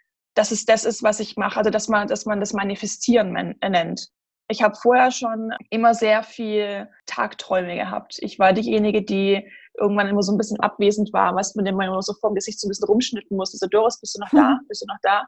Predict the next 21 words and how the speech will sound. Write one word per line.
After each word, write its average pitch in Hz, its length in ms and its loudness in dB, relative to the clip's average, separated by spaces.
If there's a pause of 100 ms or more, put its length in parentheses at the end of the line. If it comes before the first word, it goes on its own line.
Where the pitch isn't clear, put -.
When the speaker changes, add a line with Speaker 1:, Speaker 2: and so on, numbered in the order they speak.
(440)
Speaker 1:
Das 247 260 2
war 247 160 6
für 262 100 -6
mich 262 140 -2
dann 254 100 -6
eher 233 300 -2
so, 233 220 0
ich - 200 -6
hab's 233 240 -6
geliebt, 233 460 -4
so 240 100 -6
ein 226 60 -4
bisschen 226 220 -6
in 220 40 -2
meinen 208 240 -2
Träumen 214 420 -2
unterzugehen 220 800 0
und 208 180 -8
so 208 120 -8
ein 202 40 -4
bisschen 202 540 -4